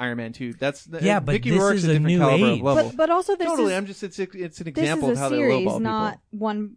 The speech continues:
Speaker 3: one
Speaker 1: Totally,
Speaker 3: movie.
Speaker 1: but,
Speaker 3: And
Speaker 1: yeah, I
Speaker 3: with,
Speaker 1: mean
Speaker 3: I feel like with precedents like Friends getting a million dollars each per episode and Big Bang Theory.
Speaker 1: But those
Speaker 3: I
Speaker 1: shows are
Speaker 3: think
Speaker 1: also, those shows are also proven. Like, these shows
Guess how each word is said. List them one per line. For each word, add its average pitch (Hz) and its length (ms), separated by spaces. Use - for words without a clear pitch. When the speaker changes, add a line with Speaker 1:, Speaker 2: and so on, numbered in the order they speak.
Speaker 3:
one 202 560
Speaker 1:
Totally, 226 320
Speaker 3:
movie. 247 280
Speaker 1:
but, - 280
Speaker 3:
And 226 140
Speaker 1:
yeah, 226 60
I 226 40
Speaker 3:
with, 226 120
Speaker 1:
mean 127 220
Speaker 3:
I 233 100
feel 254 180
like 233 180
with 226 200
precedents 214 560
like 180 280
Friends 196 460
getting 185 240
a 185 40
million 175 300
dollars 165 440
each 180 280
per 180 100
episode 160 680
and 180 200
Big 196 140
Bang 190 240
Theory. 170 680
Speaker 1:
But 143 160
those 147 180
Speaker 3:
I 151 100
Speaker 1:
shows 165 220
are - 20
Speaker 3:
think 147 120
Speaker 1:
also, 139 260
those 131 180
shows 143 220
are 139 60
also 123 200
proven. 113 460
Like, 107 200
these 113 160
shows 110 400